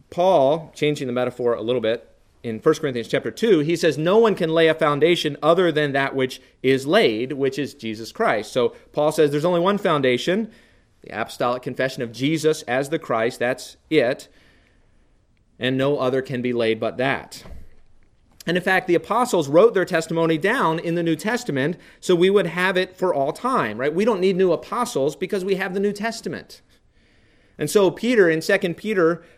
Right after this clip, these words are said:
uh, chapter one, he says that he writes his letter in Second Peter one so that after he dies, we will be able to remember his teaching at any time. So Peter actually says, "Here's the reason I'm writing this down," Second Peter chapter one. He says, "I'm writing it down so that after I die, you can remember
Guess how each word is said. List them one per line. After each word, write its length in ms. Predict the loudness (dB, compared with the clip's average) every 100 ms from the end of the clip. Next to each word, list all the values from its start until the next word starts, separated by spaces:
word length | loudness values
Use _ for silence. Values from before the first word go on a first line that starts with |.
| 0
uh, 140 | 0
chapter 360 | 2 0 2 2
one, 460 | 2 2 2 -2 -8 _ _
he 160 | -4 0
says 300 | 4 4 4
that 160 | 0
he 160 | 0 -4
writes 480 | -2 -2 -2 -4 2
his 220 | 2 2
letter 520 | 0 0 0 -2 -6 _ _ -20
in 60 | -2
Second 240 | -2 0
Peter 200 | 0 0
one 460 | 0 -2 -4 -6 -12 _ _ _ -2
so 160 | 2
that 160 | 2 2
after 320 | 0 0 0
he 180 | 0 -2
dies, 640 | -2 -4 -4 -4 -6 -8 -10
we 260 | -6 -2
will 220 | 0 0
be 200 | 0 -4 0
able 360 | 2 4 4 2
to 140 | 0
remember 500 | -2 0 -2 -2 -2
his 180 | -2 -6
teaching 480 | -10 -12 -8 -8 -6
at 140 | -8
any 200 | -8 -10
time. 480 | -10 -12 -12 -16 -20 _ _ _ _
So 120 | -12 -6
Peter 280 | 2 4
actually 360 | 4 0 -4 -4
says, 300 | 0 0 0
"Here's 200 | 0 2
the 100 | 2
reason 260 | 0 -2 -4
I'm 140 | -2
writing 260 | 0 0 -4
this 140 | -4
down," 360 | -2 0 -2 -2
Second 280 | -4 -4
Peter 180 | -4 -4
chapter 300 | 0 -2 0
one. 220 | -2 -4
He 180 | -6 -12
says, 160 | -4 -2
"I'm 120 | 2
writing 240 | 2 4
it 120 | 4 2
down 200 | 0 0
so 120 | 0
that 100 | 2
after 240 | 0 -2
I 80 | -2
die, 220 | -2 -2
you 160 | -4 -6
can 240 | -6 -4
remember 640 | -4 -4 -4 -4 -4 -4